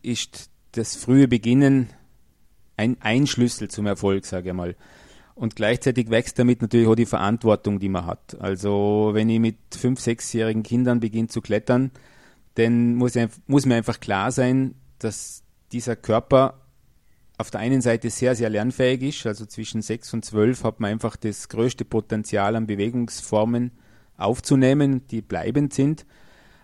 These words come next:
Auf der anderen Seite aber auch ist er noch sehr fragil. Also das sind die ganzen Wachstumsfugen, die ganzen Gelenke, alles ist natürlich noch im Wachstum begriffen.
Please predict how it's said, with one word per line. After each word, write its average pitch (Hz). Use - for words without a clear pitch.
Auf 123
der 120
anderen 147
Seite 139
aber 123
auch -
ist 123
er 120
noch 117
sehr 120
fragil. 107
Also 95
das 104
sind 110
die 107
ganzen 107
Wachstumsfugen, 127
die 113
ganzen 104
Gelenke, 110
alles 113
ist 113
natürlich 113
noch 107
im 104
Wachstum 107
begriffen. 127